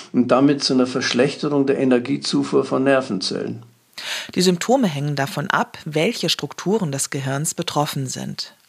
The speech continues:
Speaker 1: Wenn es Strukturen in der Tiefe des Gehirns betrifft, dann schauen die Symptome anders aus, als wenn bestimmte Regionen der Hirnrinde betroffen sind.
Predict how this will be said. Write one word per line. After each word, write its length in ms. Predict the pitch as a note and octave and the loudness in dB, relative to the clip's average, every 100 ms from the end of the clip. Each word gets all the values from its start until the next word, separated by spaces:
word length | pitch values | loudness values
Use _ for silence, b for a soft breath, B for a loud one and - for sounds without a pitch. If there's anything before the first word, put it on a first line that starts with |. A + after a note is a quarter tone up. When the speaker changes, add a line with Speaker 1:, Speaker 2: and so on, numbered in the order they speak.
| _ | _
Speaker 1:
Wenn 280 | A#2 B2+ C3 | 0 2 4
es 120 | B2 | 2
Strukturen 480 | - - - C#3 C#3 | -2 -4 2 4 4
in 140 | C#3 | 4
der 140 | A#2+ A2+ | 2 2
Tiefe 340 | C#3+ D3+ D3+ | 0 0 0
des 240 | C3+ C3+ | 0 -2
Gehirns 540 | C#3+ C3+ D3 C#3+ C#3 - | -2 0 2 0 -2 0
betrifft, 460 | C#3 C#3 D3 D3+ - B B B | 0 2 0 -2 -8 B B B
dann 220 | A#2+ B2 | 2 4
schauen 240 | B2 A#2 B2 | 4 2 2
die 80 | |
Symptome 580 | B2 B2 A#2 C3 B2+ B2+ | 0 0 2 4 4 4
anders 380 | B2+ C#3+ D3 - | 4 2 2 2
aus, 260 | B2+ C#3 C#3 | 2 2 0
als 380 | C3 B2+ A2+ | -4 -4 -2
wenn 340 | A#2+ B2 B2+ - | 2 4 2 0
bestimmte 560 | B2+ B2 C3 B2+ B2+ | -2 0 0 2 2
Regionen 500 | A#2+ A#2 A#2+ B2+ B2 | 2 2 2 4 4
der 120 | A#2 A#2 | 2 4
Hirnrinde 520 | D3+ C#3+ C3 B2 G#2+ | 4 4 4 4 4
betroffen 480 | A#2 - G#2+ A2+ A2 | 0 -2 -4 -4 -4
sind. 240 | G#2+ | -2